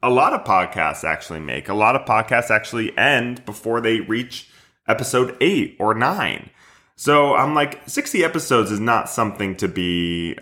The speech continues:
uh, sad about." And it's actually, I'm here for the long game, right? So I'm here to create not only a hundred episodes or two hundred, I'm here to create as many episodes as I can in the next,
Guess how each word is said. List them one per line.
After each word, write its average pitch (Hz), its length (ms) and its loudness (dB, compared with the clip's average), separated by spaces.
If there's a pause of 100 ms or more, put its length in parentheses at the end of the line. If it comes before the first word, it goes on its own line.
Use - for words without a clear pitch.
uh, 80 380 2 (280)
sad 190 300 0
about." - 480 0
And 113 300 -2
it's 113 180 -2
actually, 160 560 2
I'm 120 140 2
here 160 180 0
for 151 160 -4
the 127 100 0
long 117 400 0
game, - 360 -10
right? 107 280 0
So - 140 0
I'm 104 160 0
here 139 400 2
to 107 540 0 (260)
create 113 480 2 (320)
not 127 320 2
only 123 480 0
a 101 60 4
hundred 104 380 0
episodes 85 520 -4
or 85 320 -2
two 131 180 -2
hundred, 101 240 0
I'm 123 180 2
here 180 140 2
to 110 300 2 (120)
create 120 300 4
as 92 160 2
many 113 300 0
episodes 98 500 0
as 85 100 -6
I 85 140 0
can 160 380 -4
in 98 100 -4
the 98 80 -2
next, 95 480 -4